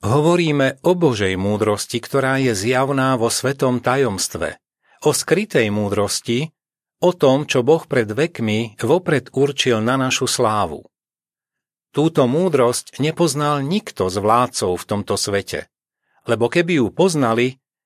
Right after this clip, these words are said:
nepribili by na kôl nášho slávneho Pána. Ako je napísané, oko nevidelo, ucho nepočulo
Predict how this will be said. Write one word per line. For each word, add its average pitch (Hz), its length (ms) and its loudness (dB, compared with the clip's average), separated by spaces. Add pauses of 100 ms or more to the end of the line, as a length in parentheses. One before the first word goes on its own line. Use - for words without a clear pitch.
(120)
nepribili 123 600 0
by 107 160 -2
na 123 160 0
kôl 120 360 2
nášho 117 480 0
slávneho 117 720 0
Pána. 110 480 -4 (1040)
Ako 113 240 -2
je 95 120 0
napísané, 110 880 -4 (280)
oko 180 320 2
nevidelo, 110 760 0 (360)
ucho 175 320 2
nepočulo 107 720 -2